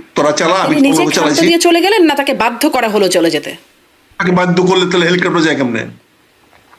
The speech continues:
Speaker 1: তাকে বাধ্য করলে হেলিকপ্টার কেমনে যায়? সেনাপ্রধান, নৌপ্রধান, বিমান প্রধান সালাম দেয় কেমনে? এই বিমান বাহিনী হেলিকপ্টার উঠে কেমনে? সে হেলিকপ্টার দিয়ে উনি সীমান্ত ক-,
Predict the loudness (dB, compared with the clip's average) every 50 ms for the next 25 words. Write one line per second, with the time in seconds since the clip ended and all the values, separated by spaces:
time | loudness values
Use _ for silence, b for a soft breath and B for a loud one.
0 | _ _ _ _ -4 -4 0 0 0 0 0 0 0 0 0 0 2 0 0 0
1 | 0 0 0 0 0 0 0 0 0 -2 -2 -2 -2 0 0 0 0 0 0 0
2 | -2 -4 -8 -10 -16 _ _ _ _ _ _ _ _ _ _ _ _ _ _ _
3 | -6 -4 -2 0 0 0 0 0 0 0 0 0 2 2 2 2 2 0 0 0
4 | 0 0 0 0 0 0 0 0 0 0 -2 -2 0 0 0 0 0 0 -2 0
5 | 0 0 0 0 -2 -6 -8 -12 -18 _ _ _ _ _ _ _ _ _ _ _
6 | _ _ _ _ _ _ _ _ _ _ _ _ _ _ _ _ _ -20 -20 -10
7 | -4 -2 -2 0 0 0 2 2 2 2 2 2 2 0 0 0 0 0 0 0
8 | -2 -2 -2 -2 0 0 2 2 0 0 0 -2 0 0 -2 -2 -2 -6 -8 -10
9 | _ _ _ _ _ _ _ _ _ _ _ _ _ _ _ _ _ -8 -4 -2
10 | 0 0 0 0 0 0 0 0 0 -2 0 0 0 0 2 0 0 0 0 0
11 | 2 2 0 0 -2 -2 -2 -2 -2 -2 -2 -2 -2 -2 -2 -4 -8 -10